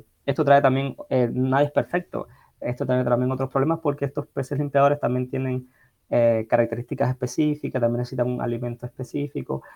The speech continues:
también son portadores de otras enfermedades que pueden contaminar a nuestros salmones. Entonces, eh, es bastante complejo y se necesita ser cuidadoso cuando se toman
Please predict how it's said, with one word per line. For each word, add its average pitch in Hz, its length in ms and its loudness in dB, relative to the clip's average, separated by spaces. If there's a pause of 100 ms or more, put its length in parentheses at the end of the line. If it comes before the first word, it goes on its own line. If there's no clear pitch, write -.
(120)
también 135 420 4
son 147 240 2
portadores 147 460 6
de 147 80 4
otras 147 180 2
enfermedades 131 640 2
que - 140 -10
pueden 123 280 -2
contaminar 123 460 0
a 123 60 2
nuestros 127 280 -8
salmones. 151 380 -4
Entonces, 135 320 -6 (380)
eh, 131 420 0
es 156 180 -4 (360)
bastante 165 340 2
complejo 185 520 2
y 139 220 -2
se 147 160 -6
necesita 143 320 0
ser 147 160 -6
cuidadoso 143 500 0
cuando 123 200 -6
se 123 140 -8
toman 127 320 -6